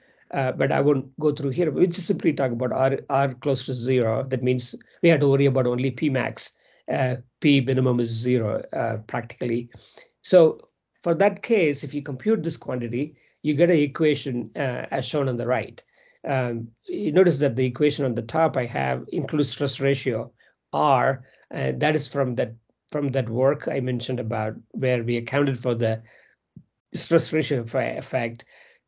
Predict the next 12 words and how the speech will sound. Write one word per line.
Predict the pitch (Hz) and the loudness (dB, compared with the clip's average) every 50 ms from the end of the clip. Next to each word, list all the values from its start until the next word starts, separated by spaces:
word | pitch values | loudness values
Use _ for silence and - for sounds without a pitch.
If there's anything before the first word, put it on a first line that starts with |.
| _ _ | _ _
to | - 147 | -2 -2
compute | - 139 123 123 - 143 139 123 110 | -2 -2 -4 0 2 2 2 2 2
the | 120 120 | -2 -4
change | 113 - - 139 139 135 | -2 0 2 2 4 4
in | 135 127 120 117 - | 2 2 0 -2 -4
strain | - - - - 156 143 135 131 | -8 -8 0 2 4 4 4 4
energy | 131 127 120 113 123 | 2 0 0 0 0
in | 120 117 | 2 2
the | 117 | 2
net, | 117 113 113 117 - | 0 0 -2 -4 -2
net | - 135 127 | -2 -2 -2
section. | - - 139 123 - - - 120 - | 0 -2 -2 -4 -4 -6 -10 -12 -14